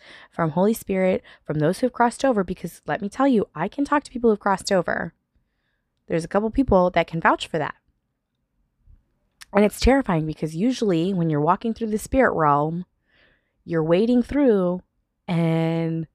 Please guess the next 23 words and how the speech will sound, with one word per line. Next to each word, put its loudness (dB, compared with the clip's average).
like, 0
sometimes 0
shit -4
can -6
come -4
out 0
that -8
you're -4
not -2
prepared 0
for. -6
And 0
that -2
terrifies 0
me -6
sometimes. -12
And -4
that's 0
what -8
these -6
ants -6
were. -4
So 4